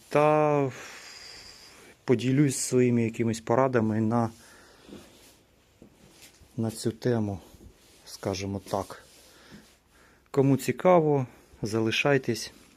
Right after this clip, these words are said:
а я потихеньку буду працювати,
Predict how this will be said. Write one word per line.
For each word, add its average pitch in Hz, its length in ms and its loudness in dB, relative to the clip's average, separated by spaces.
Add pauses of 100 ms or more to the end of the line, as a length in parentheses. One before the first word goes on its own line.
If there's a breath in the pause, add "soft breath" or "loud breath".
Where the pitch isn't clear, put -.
(280 soft breath)
а 123 80 -4
я 123 120 0
потихеньку 117 580 -6
буду 107 320 -4 (2000 loud breath)
працювати, 104 720 -4